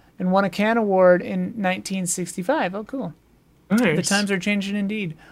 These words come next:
Speaker 1: Other sixties films I love, uh, that I feel accurately reflect the culture of the sixties are Blow Up, yeah. The Servant, Breathless, yeah.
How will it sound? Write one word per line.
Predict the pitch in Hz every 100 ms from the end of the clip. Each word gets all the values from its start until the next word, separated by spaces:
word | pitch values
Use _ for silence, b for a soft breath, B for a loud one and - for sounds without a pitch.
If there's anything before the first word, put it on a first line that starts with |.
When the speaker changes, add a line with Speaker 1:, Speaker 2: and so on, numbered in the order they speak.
| B
Speaker 1:
Other | 196 233
sixties | 233 233 226 196
films | 214 208 196
I | 196
love, | 190 196 190 185 190 -
uh, | 202 185 180
that | 190 180
I | 180
feel | 180 202
accurately | 196 202 202 208 202
reflect | 180 170 214 208
the |
culture | 180 196 185 - 190
of | 202 170
the |
sixties | 170 240 226 208
are | 180
Blow | 170 180 190
Up, | 185 208 214
yeah. | 208 175 180 b b
The | -
Servant, | 175 208 202 214 247
Breathless, | 202 196 208 220 214
yeah. | 180 208